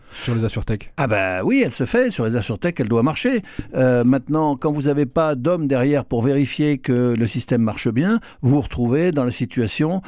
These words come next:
Speaker 1: Oui, ça
Speaker 2: euh, des
Speaker 1: marche pas, ça
Speaker 2: fameuses
Speaker 1: marche pas.
Speaker 2: assurances affinitaires, hein. La fameuse affinitaire, vous pouvez envoyer de, de, de, des, des recommandés en tous les sens, personne ne les a jamais reçus, euh, euh, c'est, enfin, c'est, c'est, vous avez personne en face, c'est, c'est quand même ennuyeux.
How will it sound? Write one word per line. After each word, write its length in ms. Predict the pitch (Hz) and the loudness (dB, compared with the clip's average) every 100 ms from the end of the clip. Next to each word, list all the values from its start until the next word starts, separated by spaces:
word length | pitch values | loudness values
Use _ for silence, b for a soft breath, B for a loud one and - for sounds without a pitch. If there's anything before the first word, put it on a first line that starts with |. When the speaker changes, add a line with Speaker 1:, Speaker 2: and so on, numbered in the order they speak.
| - | -2
Speaker 1:
Oui, 100 | 120 | 0
ça 60 | 110 | 2
Speaker 2:
euh, 20 | |
des 80 | 120 | 0
Speaker 1:
marche 100 | - | 0
pas, 80 | 127 | 2
ça 60 | |
Speaker 2:
fameuses 140 | 143 131 | 2 0
Speaker 1:
marche 100 | 143 | -2
pas. 20 | |
Speaker 2:
assurances 240 | 160 143 135 | 0 -2 -2
affinitaires, 600 | 117 135 156 202 214 151 | -2 -2 0 0 0 0
hein. 320 | 123 147 127 | 0 0 0
La 80 | 120 | -2
fameuse 260 | 131 120 120 | -2 0 0
affinitaire, 460 | 117 120 113 170 | -2 -2 0 0
vous 80 | 135 | 0
pouvez 180 | 127 131 | 0 0
envoyer 440 | 117 120 131 131 | 2 4 4 2
de, 160 | 120 120 | 2 0
de, 180 | 113 127 | 0 0
de, 300 | 120 123 117 B B | 2 0 -2 B B
des, 180 | 127 135 | 0 2
des 120 | 135 | 0
recommandés 480 | 127 160 139 135 143 | -2 0 2 2 2
en 80 | 131 | 2
tous 100 | 131 | 0
les 100 | 123 | 0
sens, 220 | 139 180 | 0 -2
personne 300 | - - 147 | -4 -2 0
ne 60 | 139 | 2
les 100 | 120 | 2
a 60 | |
jamais 200 | 110 117 | 0 0
reçus, 520 | 117 - 170 175 175 175 | -2 -2 0 2 2 2
euh, 140 | 131 120 B B | 0 -4 B B
euh, 60 | 123 | -6
c'est, 200 | - 135 | -2 -4
enfin, 220 | - 135 | -2 -4
c'est, 240 | - 131 120 B B - | -2 -4 -4 B B -16
c'est, 100 | - | -4
vous 140 | 165 175 | 0 0
avez 100 | 220 | 0
personne 340 | 220 - 254 | -2 -2 -2
en 60 | 240 | 0
face, 420 | 262 240 - - - | 0 -2 -4 -16 -8
c'est, 200 | - 147 | -6 -6
c'est 160 | - 196 | -4 -4
quand 100 | 185 | -2
même 120 | 214 | -2
ennuyeux. 380 | 196 190 147 151 | 0 2 2 0